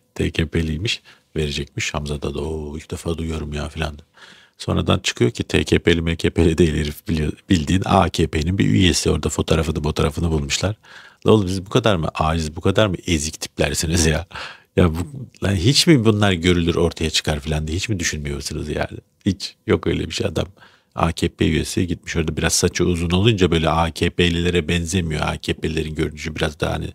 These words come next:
sıradan hödük tipler ya. Öyle olmayınca biraz daha böyle hani İzmirli tipine benziyor filan. Hamza Dağ kim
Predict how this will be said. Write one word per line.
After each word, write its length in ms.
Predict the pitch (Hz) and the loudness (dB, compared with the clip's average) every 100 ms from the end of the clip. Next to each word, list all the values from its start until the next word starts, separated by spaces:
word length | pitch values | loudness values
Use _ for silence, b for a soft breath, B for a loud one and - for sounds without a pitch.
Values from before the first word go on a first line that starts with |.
| B B B | B B B
sıradan 480 | - 85 80 80 76 | -4 0 0 0 -2
hödük 420 | 80 78 - - _ - | -2 -4 -8 -18 _ -12
tipler 340 | - 139 101 | -2 0 2
ya. 160 | 78 73 B B B B B B B - - 104 | 0 -4 B B B B B B B -6 -2 2
Öyle 280 | 107 101 113 | 6 6 8
olmayınca 380 | 123 104 95 113 | 6 4 2 4
biraz 200 | 104 90 | 4 6
daha 120 | 98 | 4
böyle 120 | 95 | 6
hani 140 | 87 87 | 4 4
İzmirli 500 | 90 87 90 85 80 | 2 4 4 4 0
tipine 380 | - 82 76 71 | -4 -2 -2 -2
benziyor 420 | 73 69 - - | -4 -4 -6 -6
filan. 300 | 98 147 165 b b b | -4 -4 -4 b b b
Hamza 500 | - 92 82 85 78 | 0 2 4 4 4
Dağ 180 | 80 80 | 0 -2
kim 240 | - 76 | -6 -10